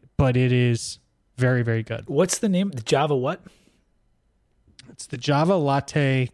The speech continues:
Speaker 1: Cold
Speaker 2: Java
Speaker 1: Brew.
Speaker 2: Latte.
Speaker 1: Cold brew milk stout. I know that's a lot.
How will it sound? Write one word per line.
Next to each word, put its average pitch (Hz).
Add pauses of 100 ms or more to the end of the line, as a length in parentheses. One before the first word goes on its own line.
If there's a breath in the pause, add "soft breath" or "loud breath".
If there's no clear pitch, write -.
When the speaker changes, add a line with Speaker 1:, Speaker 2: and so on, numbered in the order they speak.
Speaker 1:
Cold 147
Speaker 2:
Java -
Speaker 1:
Brew. 110
Speaker 2:
Latte. - (1040)
Speaker 1:
Cold 151
brew 127 (180)
milk 120
stout. - (500)
I 120
know 123
that's 127
a 143
lot. 117